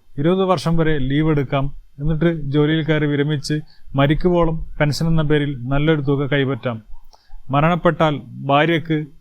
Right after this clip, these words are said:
പെൻഷൻ കിട്ടും. ഇതൊക്കെ നികുതി പണം നിന്നാണ് കേട്ടോ. അതിൻ്റെ മൂന്നിലൊന്ന് പോലും അവർ ചെയ്തിരുന്ന ജോലി സ്വകാര്യ മേഖലയിൽ ചെയ്താൽ ശമ്പളമായി കിട്ടില്ല. അതുകൊണ്ട് തന്നെ സർക്കാർ ജോലിക്ക് വൻ ഡിമാൻഡ് വഹിക്കാമല്ലോ.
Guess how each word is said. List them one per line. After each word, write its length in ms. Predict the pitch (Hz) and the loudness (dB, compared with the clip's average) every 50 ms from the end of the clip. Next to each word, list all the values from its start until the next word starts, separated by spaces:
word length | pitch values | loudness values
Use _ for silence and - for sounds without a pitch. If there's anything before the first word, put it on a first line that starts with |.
| - - - - - - 156 | -20 -20 -20 -20 -6 -2 0
പെൻഷൻ 280 | 151 151 123 160 156 | 0 0 0 0 0
കിട്ടും. 360 | 151 143 131 127 143 135 135 - - - - - - _ - - - - - - _ _ _ - | -2 -2 -4 -4 -4 -6 -6 -8 -12 -16 -20 -20 -20 _ -14 -14 -14 -14 -16 -20 _ _ _ 0
ഇതൊക്കെ 220 | 131 160 151 - 165 | 2 2 4 4 4
നികുതി 240 | 160 156 160 156 | 2 2 2 2
പണം 180 | 165 175 170 165 | 2 0 0 0
നിന്നാണ് 340 | 160 151 151 143 131 135 127 | 0 -2 0 0 0 0 0
കേട്ടോ. 320 | 123 113 - 120 107 - _ _ _ _ _ _ _ _ _ _ - | -2 -4 -6 -8 -10 -10 _ _ _ _ _ _ _ _ _ _ -4
അതിൻ്റെ 540 | 147 151 170 175 180 185 180 180 175 180 175 | 0 0 2 2 2 2 2 2 2 0 0
മൂന്നിലൊന്ന് 480 | 156 151 156 165 160 170 175 170 170 | 0 0 -2 0 0 0 0 0 0
പോലും 320 | 160 160 165 156 151 160 151 | 0 0 0 0 0 -2 -2
അവർ 200 | 147 151 156 156 | -2 -2 -2 -2
ചെയ്തിരുന്ന 380 | 127 151 147 151 151 160 165 | 0 0 0 0 0 -2 -2
ജോലി 260 | 151 143 147 143 151 143 | -2 -2 -2 -2 -2 -2
സ്വകാര്യ 380 | 127 151 147 160 165 165 170 | -4 -2 0 0 0 0 0
മേഖലയിൽ 360 | 160 165 160 156 156 156 151 | 0 -2 -2 0 0 0 -2
ചെയ്താൽ 420 | 143 147 151 151 147 151 151 156 147 | -2 -2 -2 0 0 0 -2 -4 -6
ശമ്പളമായി 680 | - - 156 151 156 156 156 151 151 147 151 160 160 - | -8 -6 -4 -2 0 0 0 0 -2 -4 -6 -6 -4 -4
കിട്ടില്ല. 460 | 185 160 156 151 113 113 - _ _ _ _ _ _ _ - | -2 -2 -2 -2 -4 -6 -10 _ _ _ _ _ _ _ -2
അതുകൊണ്ട് 380 | 180 185 196 196 196 190 180 185 | 2 2 2 2 2 0 0 -2
തന്നെ 180 | 175 180 185 | -2 -2 -4
സർക്കാർ 420 | 180 - 185 180 165 - 196 185 185 | -4 -4 -4 -4 0 0 0 2 2
ജോലിക്ക് 440 | 180 175 170 165 160 165 170 165 - - | 2 0 0 -2 -2 -2 -4 -6 -6 -4
വൻ 260 | 151 156 151 156 151 | -4 -4 -2 -2 -2
ഡിമാൻഡ് 400 | 147 151 147 151 147 151 147 151 | -2 -2 0 0 -2 -2 -2 -2
വഹിക്കാമല്ലോ. 680 | 147 135 127 135 120 143 139 135 139 135 135 139 131 | -2 -2 -2 -2 -2 -2 -2 -2 -2 -4 -4 -6 -8